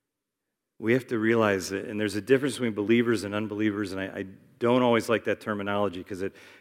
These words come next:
gives a sense that there's an insider and outsider, but as believers,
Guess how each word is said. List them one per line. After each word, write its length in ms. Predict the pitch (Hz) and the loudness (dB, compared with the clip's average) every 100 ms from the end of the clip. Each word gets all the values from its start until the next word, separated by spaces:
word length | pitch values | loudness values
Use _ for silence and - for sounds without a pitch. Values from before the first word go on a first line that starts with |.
| - | -4
gives 160 | 110 | -2
a 60 | 107 | -2
sense 260 | - 101 | -4 -6
that 120 | - 95 | -6 -4
there's 180 | 95 | -4
an 80 | 98 | -4
insider 440 | 101 107 110 101 101 | -6 -4 0 0 0
and 80 | |
outsider, 380 | 95 101 - 92 | -4 -6 -6 -4
but 140 | 92 95 | -4 -6
as 140 | 90 | -6
believers, 760 | 101 98 110 143 135 107 98 | -8 -6 -2 0 0 0 -2